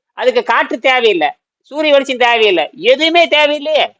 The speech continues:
இப்ப கரெக்டா வருது பாருங்க. காற்று தேவையில்லை, சூரிய வெளிச்சம் தேவையில்லை,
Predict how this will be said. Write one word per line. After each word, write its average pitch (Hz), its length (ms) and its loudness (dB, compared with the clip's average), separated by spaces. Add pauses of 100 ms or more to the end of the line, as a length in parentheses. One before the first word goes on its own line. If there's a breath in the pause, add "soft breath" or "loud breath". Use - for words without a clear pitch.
(220)
இப்ப - 160 -20
கரெக்டா 269 300 -2
வருது 269 240 4
பாருங்க. 190 280 0 (2250)
காற்று 226 300 -2
தேவையில்லை, 233 520 2
சூரிய 240 280 2
வெளிச்சம் 226 300 -2
தேவையில்லை, 226 380 2